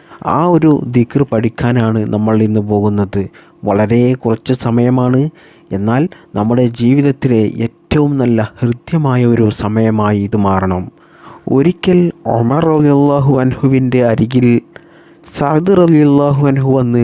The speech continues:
ഒരു പരാതി പറയുകയാണ്. എന്താണ് ആ പരാതി എന്നറിയണ്ടേ? സഅദ് റളിയല്ലാഹു അൻഹു പറയുകയാണ്,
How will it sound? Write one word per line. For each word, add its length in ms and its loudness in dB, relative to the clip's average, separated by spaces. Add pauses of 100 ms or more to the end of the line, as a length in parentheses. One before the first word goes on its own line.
ഒരു 300 2
പരാതി 520 0
പറയുകയാണ്. 640 -2 (840)
എന്താണ് 420 0
ആ 140 0
പരാതി 460 0
എന്നറിയണ്ടേ? 680 0 (1600)
സഅദ് 420 0
റളിയല്ലാഹു 540 4
അൻഹു 220 4
പറയുകയാണ്, 640 2